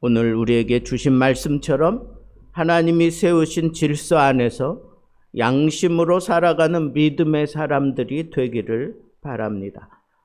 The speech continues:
불의한 세상 속에서도 하나님의 주권을 인정하며 그분의 질서 안에서 빛과 소금의 시민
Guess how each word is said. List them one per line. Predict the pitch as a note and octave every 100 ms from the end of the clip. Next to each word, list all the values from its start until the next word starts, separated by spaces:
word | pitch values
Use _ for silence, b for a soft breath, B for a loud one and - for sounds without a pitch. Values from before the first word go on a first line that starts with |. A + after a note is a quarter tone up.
| b _
불의한 | C#3 C3+ D3 C#3 C#3
세상 | C3 E3+ D3+ D#3+ D3+
속에서도 | D3+ E3 C#3+ D#3 D#3 D3+ E3+ G#3+ - B B B _
하나님의 | F3+ F3+ F#3 F#3 F#3+ F#3+ F#3
주권을 | - - - F#3 F3+ F3 E3+ E3+
인정하며 | D#3 E3 E3 D#3 B2+ G#2 G#2 A2+ - - _ _ _ -
그분의 | D#3 C#3+ D#3 D3+ D3+ D3
질서 | - E3 E3+ F3 F#3+
안에서 | E3 D3+ B2+ A2 B2 G#2 - - - - - -
빛과 | D3 C#3 - C#3+ C#3 C#3 C3 -
소금의 | - - G#3+ F#3+ F#3 F3 D#3+ E3 D3+
시민 | C#3+ - G3 F3 F3+ C#3 F#2